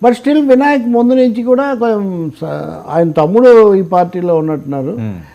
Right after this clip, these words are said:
Speaker 1: ఈయన కూడా అభిమానంగా ఉన్నారు. ఏదైనా మాకు కూడా సినిమా పరిశ్రమలో చోటు ఉంది, మాతో కూడా అభిమానించే వాళ్ళు ఉన్నారని ఒక మెసేజ్ పంపించడానికి, రెండవది వీళ్ళకి సంబంధించిన సోషల్ గ్రూప్స్ ఆకట్టుకోవడానికి ప్రయత్నం చేస్తుండొచ్చు.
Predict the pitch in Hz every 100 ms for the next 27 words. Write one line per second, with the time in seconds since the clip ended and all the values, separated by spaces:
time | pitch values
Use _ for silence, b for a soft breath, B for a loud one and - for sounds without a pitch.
0 | B 160 220 240 233 262 247 202 226 220
1 | 220 208 196 185 165 151 240 294 b b
2 | b b 175 220 285 294 302 277 208 233
3 | 214 269 285 254 247 254 240 226 214 247
4 | 240 240 262 214 226 220 226 226 240 208
5 | 196 202 220 208 220 208 190 208 214 208
6 | 202 202 196 196 196 185 190 202 190 170
7 | 160 175 202 190 170 170 165 170 165 165
8 | 180 247 240 b b b b 180 233 262
9 | 277 262 233 233 196 226 233 247 247 233
10 | 240 214 226 226 240 240 220 208 196 185
11 | 202 202 185 - 208 196 185 180 165 185
12 | 180 175 175 175 196 226 196 180 180 180
13 | 165 143 147 135 117 110